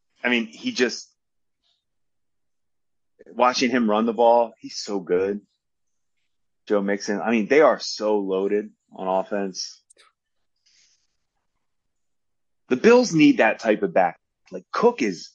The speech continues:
he runs, he runs, he doesn't run big, Cook. Like, he's not a nasty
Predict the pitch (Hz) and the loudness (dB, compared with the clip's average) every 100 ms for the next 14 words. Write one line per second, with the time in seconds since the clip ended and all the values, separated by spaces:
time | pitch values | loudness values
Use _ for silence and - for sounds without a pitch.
0 | _ _ 202 147 127 - _ _ - 175 | _ _ 0 2 2 -2 _ _ -10 -4
1 | 190 202 131 - - _ 131 180 180 123 | 0 0 0 -4 -8 _ -6 -4 -2 -2
2 | 110 85 107 92 73 - 95 80 - 104 | -4 -4 -4 -4 -8 -10 -8 -10 -6 -4
3 | 95 107 139 127 92 82 _ _ _ _ | -4 0 2 4 4 0 _ _ _ _
4 | _ _ _ _ _ _ _ _ - 101 | _ _ _ _ _ _ _ _ -6 0
5 | 107 104 - | 0 0 -6